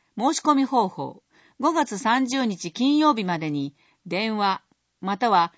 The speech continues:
紙面二次元コードかホームページで申し込んでください。なお、要約筆記があります。申し込み及び問い合わせ先は、尾張東部権利擁護支援センター、アスライツ。電話七五の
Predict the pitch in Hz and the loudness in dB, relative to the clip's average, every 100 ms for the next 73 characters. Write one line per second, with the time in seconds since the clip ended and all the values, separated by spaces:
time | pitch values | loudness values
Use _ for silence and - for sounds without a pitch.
0 | - - 320 277 202 175 220 262 285 262 | -10 -2 2 2 2 -2 -2 2 2 2
1 | 277 214 170 151 139 _ _ 269 320 330 | 2 2 -2 -6 -8 _ _ 2 2 2
2 | 339 320 226 226 254 190 196 - 185 160 | 0 -2 -2 -2 -2 0 -2 -2 -6 -6
3 | 147 151 165 135 _ _ _ _ _ _ | -10 -8 -8 -10 _ _ _ _ _ _
4 | _ - 196 196 180 - 180 240 320 311 | _ -6 0 2 0 -4 2 4 4 0
5 | 285 285 - 170 147 - 147 139 131 - | -2 -2 -4 -6 -6 -6 -6 -6 -8 -14
6 | _ _ _ _ _ _ - 202 233 - | _ _ _ _ _ _ -8 -4 -2 -2
7 | 233 214 214 - 262 262 190 160 175 202 | -2 -2 -4 -2 0 0 -2 -4 -4 0
8 | 202 214 196 190 - 175 165 160 _ _ | 0 -2 -6 -6 -6 -2 -2 -4 _ _
9 | - 320 285 185 160 214 202 156 131 - | -2 4 4 2 -4 0 0 -2 -6 -2
10 | 269 294 170 156 214 233 226 - 190 240 | 0 0 0 -2 2 2 0 -2 -2 -4
11 | 240 220 190 - 143 131 _ _ - - | -4 -4 -6 -6 -8 -10 _ _ -8 -6
12 | - 285 277 185 - 135 - _ _ _ | -2 4 4 4 -6 -14 -14 _ _ _
13 | - 185 190 185 175 190 208 208 180 165 | -6 -4 -2 0 2 2 2 2 2 -2
14 | 165 | -4